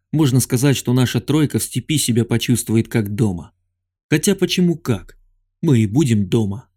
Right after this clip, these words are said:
Так правильней. Первый день путешествия прошёл легко. На ночь остановились ещё засветло. Съехали с дорожного тракта в сторону и расположились на поляне с родником. Разбились на три группы.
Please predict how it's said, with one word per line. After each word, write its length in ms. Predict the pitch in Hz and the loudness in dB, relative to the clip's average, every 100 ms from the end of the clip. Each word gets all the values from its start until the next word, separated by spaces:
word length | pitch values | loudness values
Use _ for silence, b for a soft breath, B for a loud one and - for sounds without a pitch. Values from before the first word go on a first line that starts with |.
| _ _ | _ _
Так 280 | 190 156 - | -2 -2 -4
правильней. 640 | 117 107 101 98 92 - _ _ _ _ _ _ _ _ _ _ _ _ _ _ _ _ _ _ | -2 -2 -2 -4 -8 -14 _ _ _ _ _ _ _ _ _ _ _ _ _ _ _ _ _ _
Первый 300 | 147 160 156 | 2 4 4
день 240 | 139 156 135 | 4 2 0
путешествия 600 | 127 127 160 147 127 113 | 0 0 0 2 2 2
прошёл 400 | 117 - 135 120 | 0 0 2 2
легко. 600 | 113 - - 85 - _ _ _ - | 0 -2 -10 -10 -12 _ _ _ -4
На 140 | 156 185 | 0 2
ночь 200 | 165 151 | 2 0
остановились 680 | - 139 131 139 139 120 113 | 0 2 4 4 2 2 0
ещё 280 | 113 127 | 0 0
засветло. 720 | 107 113 110 - 95 87 85 _ _ _ _ _ | 0 2 0 -2 -8 -8 -14 _ _ _ _ _
Съехали 480 | - 131 139 - 113 | -4 0 2 2 0
с 80 | 113 | 2
дорожного 500 | 127 127 113 120 113 | 2 2 2 0 0
тракта 400 | 131 147 147 110 | -2 -2 -2 -8
в 60 | |
сторону 580 | - 135 147 123 95 - - | -4 -2 0 0 -4 -8 -4
и 80 | 185 | 0
расположились 760 | 135 - 123 113 101 127 135 | 0 0 2 2 2 2 2
на 100 | 123 | -2
поляне 440 | 117 107 101 104 101 | -2 -2 0 0 -2
с 80 | - | -2
родником. 600 | 104 104 98 98 80 - _ _ _ _ _ - | -2 -2 -2 -6 -10 -16 _ _ _ _ _ -2
Разбились 480 | 117 127 208 160 - | 0 2 2 2 2
на 120 | 131 | 0
три 180 | 139 143 | 0 0
группы. 520 | 120 120 - 95 | 2 2 0 -8